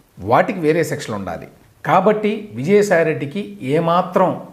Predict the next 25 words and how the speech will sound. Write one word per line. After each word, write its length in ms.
ఇంకా 440
ఇంగితం 440
మిగిలి 240
ఉన్నా 440
ప్రజా 260
జీవితం 440
నుంచి 180
వైదొలగడం 640
మేలు. 280
చేసిన 320
తప్పులకి 760
జైలు 380
జీవితం 400
ఎలాగూ 380
తప్పదు. 460
కాబట్టి 680
దెయ్యాలు 420
వేదాలు 340
వల్లించినట్టు 760
బుర్ర 340
జల్లడం 420
గురించి, 440
బూతులు 420
మాట్లాడడం 520
గురించి, 500